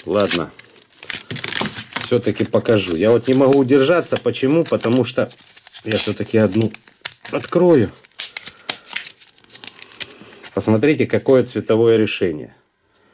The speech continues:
Видите, перламутр с одной стороны и розовый с другой.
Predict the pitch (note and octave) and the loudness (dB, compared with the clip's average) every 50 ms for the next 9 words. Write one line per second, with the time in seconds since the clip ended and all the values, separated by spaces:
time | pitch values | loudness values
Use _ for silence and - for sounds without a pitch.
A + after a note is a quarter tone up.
0 | _ _ _ _ _ - B2+ E3+ C#3+ B2 G#2+ - G#2 - - D3+ C#3 C#3+ D3 D#3 | _ _ _ _ _ 0 0 2 2 0 0 0 -2 0 2 4 4 4 4 4
1 | D#3+ E3 E3 D#3+ C3 A2+ - G2+ - - - B2+ A#2+ B2+ E3 G3 G3 - - - | 4 4 4 4 2 2 -2 -4 -4 0 0 0 0 2 2 2 2 2 2 0
2 | C#3+ B2+ B2 A#2 A2 G2+ E2+ D2 - - _ _ _ _ _ _ _ _ _ _ | 2 2 2 2 2 0 -2 -4 -8 -14 _ _ _ _ _ _ _ _ _ _
3 | _ _ _ _ _ _ _ _ _ _ _ _ _ _ D3+ C#3+ D3 C3 D#3 D#3 | _ _ _ _ _ _ _ _ _ _ _ _ _ _ 2 4 4 6 6 6
4 | F3 F3 D3+ C#3+ D#3 C#3+ D3 D3 C3 A#2+ A#2 B2 C#3 D3 B2 A#2 A#2 G2 F2 C#2+ | 4 4 4 4 4 4 4 4 4 2 0 0 2 2 2 2 2 0 0 -2
5 | - | -6